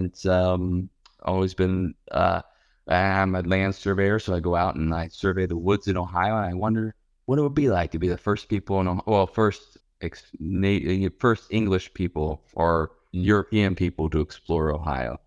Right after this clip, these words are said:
Speaker 1: Uh, I know the Native Americans were
Speaker 2: Yeah, careful.
Speaker 1: <laughs> Yeah, I know, I know. Sorry. Yeah, it might, but anyway, The Pioneers by David McCullough is our next book, um, and I'm looking forward to reading that.
Speaker 2: Yeah, uh, me too. I think that would be good.
Speaker 1: Yeah, yeah. So we're gonna get two,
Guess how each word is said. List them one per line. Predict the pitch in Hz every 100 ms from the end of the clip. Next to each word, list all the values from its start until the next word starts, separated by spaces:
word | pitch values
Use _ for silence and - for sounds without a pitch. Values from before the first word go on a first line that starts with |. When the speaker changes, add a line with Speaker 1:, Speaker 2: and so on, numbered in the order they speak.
| _ _ -
Speaker 1:
Uh, |
I | 82 80
know | 82 78 78
the | 82
Native | 80 78 76
Americans | 76 78 76 76 71 -
were | 64 67
Speaker 2:
Yeah, | 80 78 78
careful. | - 82 80 - - _ _
Speaker 1:
<laughs> | -
Yeah, | 101 85
I | 85
know, | 78 73 -
I | 73
know. | 82 73 73
Sorry. | - 95 80 73 _ _ _ -
Yeah, | 92 80 -
it | 90
might, | 104 110 - _ _
but | 104 120 120 _ _
anyway, | 127 127 104 95 92 -
The | -
Pioneers | - 120 117 113
by | 104
David | 95 92 90
McCullough | 85 92 87
is | 82
our | 82
next | 92 98 -
book, | 95 90 _ _ _
um, | 80 82 82 82 80 80 - _
and | 80
I'm | 82
looking | 82 78
forward | - 78
to | 69
reading | 73 71 57
that. | 58 - _ _ _ _
Speaker 2:
Yeah, | 76 65 - -
uh, | 76
me | 98
too. | 95 85
I | 73
think | 82 90
that | 76
would | 78
be | 73
good. | 71 - _
Speaker 1:
Yeah, | 170 285 - - -
yeah. | - - _ _
So | -
we're | 131
gonna | 151 143
get | 135 -
two, | - 196 185 175